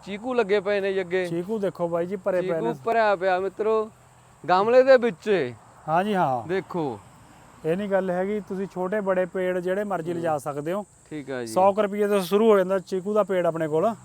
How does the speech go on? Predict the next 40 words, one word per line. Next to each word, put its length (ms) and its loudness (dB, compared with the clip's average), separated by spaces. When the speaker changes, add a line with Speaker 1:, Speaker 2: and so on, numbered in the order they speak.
Speaker 1:
ਠੀਕ 200 -12
ਆ, 80 -4
ਛੋਟਾ 320 -2
ਹੋਊਗਾ 280 2
ਕਿ 180 -4
ਜਾਂ 160 4
ਫਿਰ 100 2
Speaker 2:
ਛੋਟਾ, 100 4
Speaker 1:
ਵੱਡਾ 180 0
Speaker 2:
ਛੋ-, 80 4
Speaker 1:
ਹੋਊਗਾ 200 2
ਜੀ? 60 -4
Speaker 2:
ਛੋਟਾ 300 2
ਹੋਊਗਾ 220 -2
ਬਾਈ, 160 0
Speaker 1:
ਛੋਟਾ 160 0
Speaker 2:
ਛੋਟਾ। 160 -2
Speaker 1:
ਹੋਊਗਾ 140 -8
ਜੀ। 400 -14
Speaker 2:
ਲੇਕਿਨ 220 -2
ਸਟਾਰਟਿੰਗ 420 0
ਰੇਟ 220 0
ਦੱਸ 260 0
ਰਿਹਾ 120 0
ਵੀ 120 -4
ਸੌ 240 2
ਰੁਪਏ 180 0
ਤੋਂ 140 -4
ਸ਼ੁਰੂ 240 -2
ਹੋ 160 2
ਕੇ 220 -2
Speaker 1:
ਠੀਕ 100 -10
ਆ। 40 0
Speaker 2:
ਤਿੰਨ 100 -2
ਹਜ਼ਾਰ 280 4
ਤੱਕ 200 -6
ਪਿਆ 140 -4
ਚੀਕੂ 260 -6
ਆਪਣੇ 180 -4
ਲਵੇ। 220 -4